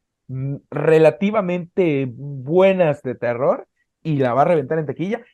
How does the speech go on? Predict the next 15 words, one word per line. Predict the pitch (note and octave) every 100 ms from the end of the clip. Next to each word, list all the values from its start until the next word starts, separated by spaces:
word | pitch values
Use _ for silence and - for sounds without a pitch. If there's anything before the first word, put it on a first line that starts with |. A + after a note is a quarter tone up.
| _ -
Y | E3+
creo | G3 A3
que | A3
es | G#3
lo | G#3 E3+
mismo | E3 F3 G3+
de | D#3
que | - C3
como | C#3 C3+
nos | C#3 D3
dicen | A3 C#4+
que | G3+
somos | G3 G#3
lo | F3 - -
picantes, | C#3+ - D#3 D3+ D3 G#3+ B3+